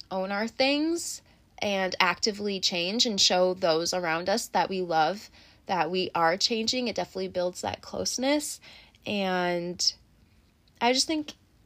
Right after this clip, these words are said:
the world may be a little bit different if we focused more on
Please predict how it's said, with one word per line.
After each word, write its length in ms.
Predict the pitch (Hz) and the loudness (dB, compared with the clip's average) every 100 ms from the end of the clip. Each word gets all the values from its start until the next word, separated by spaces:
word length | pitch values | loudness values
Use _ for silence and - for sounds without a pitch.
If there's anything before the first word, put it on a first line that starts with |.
| _ _ | _ _
the 120 | 247 254 | -4 0
world 340 | 254 254 254 | 2 2 2
may 140 | 247 | 0
be 160 | 240 233 | -2 -2
a 60 | 226 | 0
little 140 | 220 | 0
bit 140 | 214 | -2
different 400 | 202 214 202 185 | -4 -2 -2 -2
if 200 | 208 202 | -4 -8
we 100 | 208 | -8
focused 640 | 202 - 196 202 208 - 214 | -8 -4 -4 -2 -4 -4 -2
more 560 | 196 196 190 185 185 - | -2 -2 0 2 0 -2
on 720 | 185 185 180 175 175 165 185 | -4 -4 -2 -2 -4 -6 -8